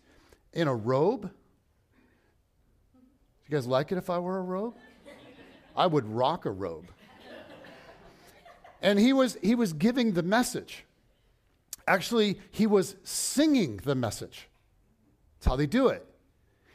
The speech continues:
And it was echoing throughout this, this cavernous, grand architecture. And he had this, like, amazing, powerful, deep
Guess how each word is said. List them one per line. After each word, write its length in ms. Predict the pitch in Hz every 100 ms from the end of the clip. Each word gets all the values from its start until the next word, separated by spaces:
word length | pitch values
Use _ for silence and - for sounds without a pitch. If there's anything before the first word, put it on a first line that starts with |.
| -
And 140 | 185
it 80 | 220
was 240 | 208 190 - -
echoing 560 | 262 262 254 214 165
throughout 460 | 147 - 202 214 175
this, 240 | 190 185
this 240 | 160 165 -
cavernous, 960 | - - 226 233 226 190 143 - - _ _ 135
grand 460 | 117 180 226 226 185
architecture. 880 | 190 208 196 160 131 - 123 95 - - - -
And 160 | 170 190
he 180 | 226 247
had 360 | 185 208 226
this, 340 | 196 190 165 -
like, 440 | 165 160 139 - - - - -
amazing, 720 | 180 180 214 277 214 190 156
powerful, 720 | - 202 226 233 220 196 160
deep 500 | 120 160 214 220